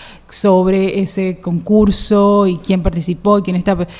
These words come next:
como muy minuciosa la investigación, y después cuando vas a hacer como una especie de, de concatenación de, de todo eso y dónde aparece esto, en, en una línea en el capítulo cinco de la novela Purgatorio es una mención.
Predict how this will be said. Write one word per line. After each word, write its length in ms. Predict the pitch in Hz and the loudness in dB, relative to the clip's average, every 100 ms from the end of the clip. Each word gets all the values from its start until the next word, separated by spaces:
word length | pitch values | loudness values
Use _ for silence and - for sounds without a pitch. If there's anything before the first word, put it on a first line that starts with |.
| - - - | -20 -20 -8
como 180 | 180 | -4
muy 400 | 175 190 240 277 | 0 4 6 4
minuciosa 600 | 302 226 196 - 214 208 233 | 4 2 0 0 0 0 0
la 80 | |
investigación, 720 | 208 180 196 180 175 214 254 392 | 0 -2 -2 -4 -4 0 0 0
y 140 | 214 | -2
después 560 | 196 165 - 208 262 - | 0 -2 -2 -2 -2 -6
cuando 300 | - 180 165 | -4 -2 -2
vas 120 | 165 | -2
a 40 | 226 | -2
hacer 180 | 240 220 | -4 -2
como 200 | 262 220 | 0 2
una 100 | 226 | 2
especie 320 | 240 - 262 | 0 0 0
de, 140 | 220 | 0
de 160 | 170 170 | -2 -6
concatenación 880 | - 185 180 170 175 170 - 190 214 | -4 -4 -2 -2 -4 -4 -4 -2 0
de, 140 | 247 | 0
de 240 | - 175 170 | -4 -8 -4
todo 260 | 196 208 | -2 0
eso 240 | 214 214 233 | 0 -2 -4
y 60 | |
dónde 240 | 170 180 196 | -6 -4 -2
aparece 480 | 202 185 220 214 | -2 -2 -2 -2
esto, 320 | 208 - 254 - | -2 -2 -4 -4
en, 380 | 180 170 160 - | -8 -10 -10 -10
en 160 | 180 | -6
una 240 | 190 226 240 | -2 2 4
línea 380 | 247 262 254 254 | 6 6 6 4
en 60 | |
el 100 | 214 | 2
capítulo 420 | 185 180 208 220 | 0 -2 -2 0
cinco 280 | 214 208 208 | 0 -2 -2
de 20 | 226 | 0
la 40 | |
novela 240 | 185 202 208 | 0 0 0
Purgatorio 560 | 196 180 175 185 202 | 0 -2 -2 -2 0
es 80 | 220 | 0
una 140 | 196 196 | 0 -2
mención. 640 | 175 165 233 220 175 | -4 -4 -2 0 -2